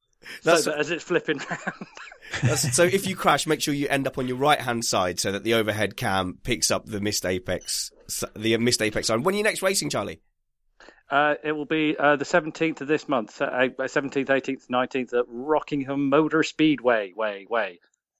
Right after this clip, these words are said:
Speaker 1: Is that how they say it? Rockingham, that is north of Corby?
Speaker 2: Correct.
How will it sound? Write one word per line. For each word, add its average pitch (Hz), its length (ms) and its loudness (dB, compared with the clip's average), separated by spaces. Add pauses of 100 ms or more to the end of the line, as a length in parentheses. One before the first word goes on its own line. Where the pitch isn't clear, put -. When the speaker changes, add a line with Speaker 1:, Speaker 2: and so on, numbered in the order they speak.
(240)
Speaker 1:
Is 139 120 -2
that 135 120 4
how 139 120 4
they 131 100 -2
say 127 160 2
it? 120 80 0
Rockingham, 147 500 0
that 170 160 2
is 147 280 -2
north 170 260 0
of 151 120 -8
Corby? 190 460 0 (720)
Speaker 2:
Correct. - 440 0